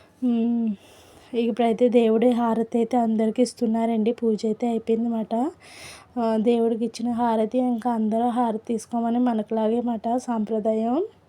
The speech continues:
చూసారా, హిందువులు ఎక్కడ ఉన్నా అంతే కదండి, సాంప్రదాయం ఒకలాగా ఉంటుంది కదా. వాళ్ళైతే నెత్తి మీద ముసుగులు వేసుకుంటారండి. మన సైడ్ అయితే వేసుకోరు కానీ ఇక్కడ వాళ్ళు,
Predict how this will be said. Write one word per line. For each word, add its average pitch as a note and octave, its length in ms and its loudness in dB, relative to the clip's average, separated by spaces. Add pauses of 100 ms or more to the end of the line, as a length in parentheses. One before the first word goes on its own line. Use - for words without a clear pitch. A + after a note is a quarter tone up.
(680)
చూసారా, A#3 320 -2
హిందువులు A#3+ 480 4
ఎక్కడ A#3 260 -2
ఉన్నా A#3 240 0
అంతే A#3 320 0
కదండి, A#3 520 0
సాంప్రదాయం A3+ 720 0
ఒకలాగా A3 400 0
ఉంటుంది A3+ 380 0
కదా. A#3 420 2 (300)
వాళ్ళైతే A3 440 0
నెత్తి A#3+ 340 0
మీద A3+ 140 -2
ముసుగులు A#3 400 -2
వేసుకుంటారండి. A3+ 1000 0 (720)
మన A#3+ 140 4
సైడ్ A#3+ 320 0
అయితే A#3 240 2
వేసుకోరు A#3+ 400 -2
కానీ A#3 320 0
ఇక్కడ B3+ 200 0
వాళ్ళు, A3 440 2